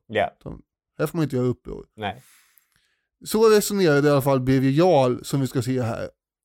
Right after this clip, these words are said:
Speaker 2: Och det tycker jag är rätt logiskt då, eftersom nu har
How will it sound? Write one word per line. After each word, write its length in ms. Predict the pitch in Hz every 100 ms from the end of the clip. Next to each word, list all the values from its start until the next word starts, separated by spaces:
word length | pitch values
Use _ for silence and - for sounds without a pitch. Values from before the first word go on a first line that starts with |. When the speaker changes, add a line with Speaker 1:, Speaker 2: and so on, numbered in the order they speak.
| _
Speaker 2:
Och 200 | 147 147
det 100 | 175
tycker 240 | 160 151
jag 140 | 147 139
är 80 | 135
rätt 220 | 131 131
logiskt 320 | 127 131 131
då, 120 | 127
eftersom 280 | 120 - 131
nu 100 | 139
har 460 | 135 131 131 127